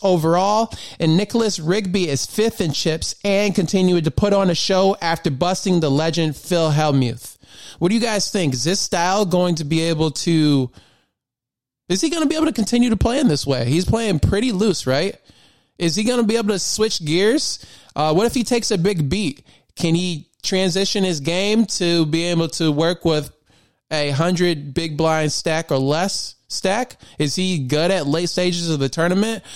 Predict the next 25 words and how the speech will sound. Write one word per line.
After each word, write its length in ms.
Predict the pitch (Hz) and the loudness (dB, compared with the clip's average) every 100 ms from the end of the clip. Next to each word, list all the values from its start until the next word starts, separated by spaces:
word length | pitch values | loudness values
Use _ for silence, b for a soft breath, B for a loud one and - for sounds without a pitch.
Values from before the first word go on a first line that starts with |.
| B B | B B
or 140 | 160 | 0
is 80 | 170 | 2
he 140 | 202 | -2
just 220 | 180 185 170 | 0 0 -2
accumulator? 680 | 143 190 185 151 - 127 - _ b b b b | -2 2 2 2 -2 -6 -12 _ b b b b
I 60 | |
wanna 200 | 156 180 | 2 2
know 180 | 170 175 | 2 2
what 200 | 170 - | 0 -2
you 60 | 156 | -2
guys 380 | 165 147 - | 0 0 -2
think. 500 | - 214 269 - - - B B B B | -4 -2 -2 -6 -20 -20 B B B B
Um, 240 | 151 139 127 | -2 0 0
follow 400 | - 175 185 185 | 0 2 4 4
me 180 | 185 | 4
on 180 | 180 156 160 202 | 2 0 -2 -2
Instagram. 800 | 208 - 208 220 220 226 247 233 B B B | -2 0 0 0 0 2 2 0 B B B
Uh, 180 | 147 143 | -2 -2
you 100 | 160 | -2
can 160 | - 143 | -4 -4
check 240 | 196 - | -2 -2
me 100 | 175 | 0
out 140 | 165 156 | 0 2
on 140 | 135 | 0
Facebook 680 | - 202 208 - - 185 | 0 -2 0 -2 -2 -2